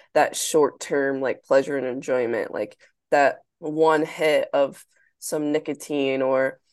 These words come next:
getting high, um, smoking, getting your, your little alcohol sip and, uh,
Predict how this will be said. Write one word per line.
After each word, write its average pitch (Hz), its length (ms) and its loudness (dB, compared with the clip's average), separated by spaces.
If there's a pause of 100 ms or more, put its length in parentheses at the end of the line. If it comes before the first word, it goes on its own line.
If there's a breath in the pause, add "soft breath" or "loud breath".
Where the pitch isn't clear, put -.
(180)
getting 165 240 4
high, 143 760 2
um, 127 340 -10 (100)
smoking, 139 920 2
getting 151 280 0
your, 143 260 2 (280)
your 151 240 -4
little 156 300 2
alcohol 160 600 2
sip 143 380 -6
and, 135 400 -2
uh, 135 260 -4